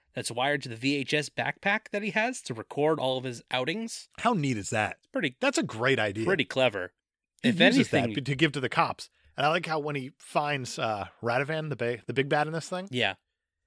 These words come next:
Speaker 2: how he's, like, finds him ordering pizza, but he saw him.
Speaker 1: Right.
Speaker 2: So that's, he's like, "I saw him." This
Speaker 1: This
Speaker 2: one
Speaker 1: is
Speaker 2: they
Speaker 1: him
Speaker 2: ordered
Speaker 1: ordering pizza.
Speaker 2: This is him ordering Chinese. This is him or-, and here,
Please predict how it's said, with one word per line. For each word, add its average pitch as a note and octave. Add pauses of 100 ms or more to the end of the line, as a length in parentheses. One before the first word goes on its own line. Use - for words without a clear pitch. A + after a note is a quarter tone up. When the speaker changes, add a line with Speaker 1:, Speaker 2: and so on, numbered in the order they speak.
(120)
Speaker 2:
how A#2
he's, A#2+
like, A2 (300)
finds D3
him C#3+
ordering C3
pizza, C#3+
but G2+
he G2+
saw A#2
him. - (220)
Speaker 1:
Right. A#2
Speaker 2:
So C3+
that's, C3
he's A2
like, D2
"I -
saw A2+
him." C#2+ (340)
This A2
Speaker 1:
This -
Speaker 2:
one A#2
Speaker 1:
is G#2+
Speaker 2:
they G#2
Speaker 1:
him -
Speaker 2:
ordered -
Speaker 1:
ordering B2+
pizza. A2
Speaker 2:
This A#2
is A#2
him B2+
ordering G#2+
Chinese. G#2 (200)
This D3+
is C3+
him D3
or-, B2 (300)
and G#2
here, D3+